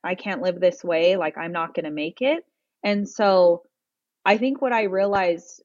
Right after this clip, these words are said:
you know, I have an amazing therapist, which I'm a huge advocate for therapy. I think everyone, you know, can benefit in some degree. But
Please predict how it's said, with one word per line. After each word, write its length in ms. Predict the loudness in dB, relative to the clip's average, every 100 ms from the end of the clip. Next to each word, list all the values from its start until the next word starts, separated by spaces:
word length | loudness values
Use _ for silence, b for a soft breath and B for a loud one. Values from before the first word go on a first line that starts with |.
| _ _
you 140 | -8
know, 80 | -4
I 80 | -4
have 200 | -2 0
an 100 | 0
amazing 540 | -4 -4 -4 -6 -8 -4
therapist, 640 | -2 2 2 0 -4 -6
which 140 | -10
I'm 120 | -10
a 60 | -12
huge 240 | -4 -2 0
advocate 500 | -2 -2 -2 -2 -2
for 120 | -10 -6
therapy. 420 | -2 -4 -4 -8
I 40 |
think 180 | -8 -12 -8
everyone, 540 | -6 -6 -8 -12 -18 _ _
you 120 | -4 -2
know, 100 | -2
can 200 | -4 -2
benefit 440 | 0 0 2 2
in 100 | 2 -2
some 200 | -2 -2
degree. 280 | 2 2
But 220 | 4 0